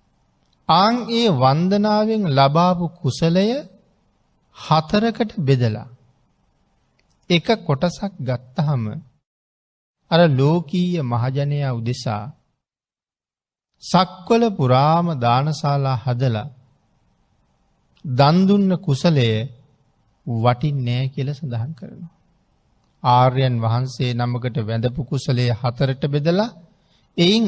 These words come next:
එක කොටසක් තරම්වත් අර දානී ආනිසංසය වටින්නේ නෑ කියන කාරණාව බුදුරජාණන් වහන්සේ පැහැදිලි කරනවා. එතකොට මේ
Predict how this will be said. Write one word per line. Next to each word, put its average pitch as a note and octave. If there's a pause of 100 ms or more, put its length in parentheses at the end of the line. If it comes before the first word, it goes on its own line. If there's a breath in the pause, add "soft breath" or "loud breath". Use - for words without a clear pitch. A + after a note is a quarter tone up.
(120)
එක E3
කොටසක් A3+
තරම්වත් B2+ (1300)
අර D3+
දානී C#3
ආනිසංසය B2+ (760)
වටින්නේ E3
නෑ C3
කියන F3
කාරණාව D3+ (100)
බුදුරජාණන් C#3
වහන්සේ C#3+
පැහැදිලි A#2+
කරනවා. - (2750)
එතකොට A#3
මේ A#3